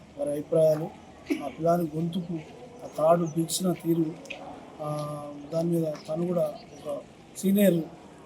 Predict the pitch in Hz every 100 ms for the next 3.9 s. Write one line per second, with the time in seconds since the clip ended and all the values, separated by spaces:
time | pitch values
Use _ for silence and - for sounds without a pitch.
0 | - 151 151 165 - - 170 170 165 156
1 | - - - - - 156 175 175 143 156
2 | 143 147 170 170 165 147 147 143 143 147
3 | 160 226 214 156 135 147 151 147